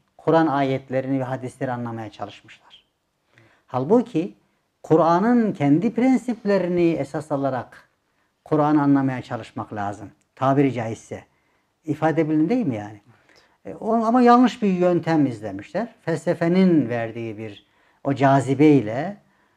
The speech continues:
Speaker 1: e, tabii o akli, zihni, fikri cazibeler onları sevk etmiş, almış götürmüş. Ne yazık ki İslam'ın temel, e, temel olan Kur'an ve hadislerin,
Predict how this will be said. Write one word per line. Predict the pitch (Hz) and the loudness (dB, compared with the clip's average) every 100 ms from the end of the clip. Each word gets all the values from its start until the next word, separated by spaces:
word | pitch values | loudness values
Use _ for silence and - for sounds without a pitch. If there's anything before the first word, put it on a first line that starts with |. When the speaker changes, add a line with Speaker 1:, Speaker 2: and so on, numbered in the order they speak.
| _ _ - | _ _ -12
Speaker 1:
e, | 131 127 123 | -8 -8 -8
tabii | 139 143 147 143 | -4 0 2 0
o | - 135 | 0 -2
akli, | 143 143 - 143 143 139 | -2 -6 -2 0 2 0
zihni, | 127 143 139 147 147 | 0 -2 0 0 0
fikri | 139 143 139 143 151 147 | 0 -4 -10 0 4 4
cazibeler | 135 127 123 120 139 175 233 - _ _ _ _ _ - | 2 -2 -4 -4 -4 -2 -2 -6 _ _ _ _ _ 0
onları | 147 143 151 | 4 4 2
sevk | 151 165 156 | 0 0 0
etmiş, | 113 - 104 | -4 -12 -12
almış | - 135 139 | -6 -2 -2
götürmüş. | - 127 - 170 226 - _ _ _ - | -2 -10 -8 -8 -8 -12 _ _ _ -4
Ne | |
yazık | 196 - 127 | -2 -2 -4
ki | - | -6
İslam'ın | 180 151 - 147 143 170 170 147 - | -6 -6 -4 0 2 0 -2 -6 -8
temel, | 135 151 156 | 0 2 2
e, | 139 - 139 131 123 120 - _ | -2 -6 -12 -10 -8 -10 -14 _
temel | - 143 165 | 0 2 2
olan | 147 117 143 170 _ _ _ | 0 -2 -6 -8 _ _ _
Kur'an | - 143 151 151 | -4 0 2 2
ve | |
hadislerin, | 135 127 127 - 135 180 208 | 2 -4 -8 -4 -4 -4 -8